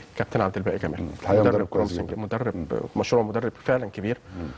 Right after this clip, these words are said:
Speaker 1: اشتغل كويس جدًا. حتى أنا كنت متابعه قبل الفريق الأول، كان شغال مع فرقة تلاتة وعشرين، فرقة ال-، ال-، ال-، السكند تيم اللي هم أصغر من تلاتة وعشرين.
Speaker 2: هو دايمًا موجود في الجهاز في الفريق
Speaker 1: ودايمًا
Speaker 2: الأول،
Speaker 1: طبعًا
Speaker 2: يعني.
Speaker 1: كان موجود في الجهاز، لكن حتى أقصد لما خد فرصته كمدير فني مع فرق شباب أو مع الفريق الأول،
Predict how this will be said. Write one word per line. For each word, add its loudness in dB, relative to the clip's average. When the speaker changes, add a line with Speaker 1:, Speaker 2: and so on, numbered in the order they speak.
Speaker 1:
اشتغل 0
كويس 0
جدًا. 0
حتى -2
أنا 0
كنت -6
متابعه -2
قبل -2
الفريق 0
الأول، 4
كان -4
شغال 0
مع 2
فرقة -4
تلاتة 0
وعشرين، 2
فرقة -2
ال-، -2
ال-، -2
ال-، -2
السكند -2
تيم 2
اللي -4
هم -4
أصغر -2
من -4
تلاتة -4
وعشرين. -4
Speaker 2:
هو 4
دايمًا 4
موجود 0
في -8
الجهاز -2
في -16
الفريق 0
Speaker 1:
ودايمًا 4
Speaker 2:
الأول، -2
Speaker 1:
طبعًا 2
Speaker 2:
يعني. -2
Speaker 1:
كان -2
موجود -2
في -12
الجهاز، 0
لكن 0
حتى -2
أقصد 0
لما 2
خد 0
فرصته -2
كمدير 2
فني 0
مع 2
فرق 0
شباب 0
أو -2
مع 0
الفريق 0
الأول، 2